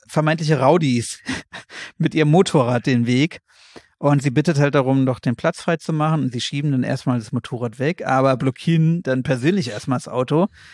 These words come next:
weil sie, äh, einen Blick auf El Chao geworfen haben. Und <laughs> was macht man natürlich in so einer Situation? Da überlegt man natürlich sofort,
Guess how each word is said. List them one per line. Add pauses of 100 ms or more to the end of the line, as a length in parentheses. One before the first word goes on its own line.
(300)
weil
sie,
äh,
einen
Blick
auf
El
Chao
geworfen
haben.
Und (240)
<laughs>
was
macht
man
natürlich
in
so
einer
Situation?
Da
überlegt
man
natürlich
sofort,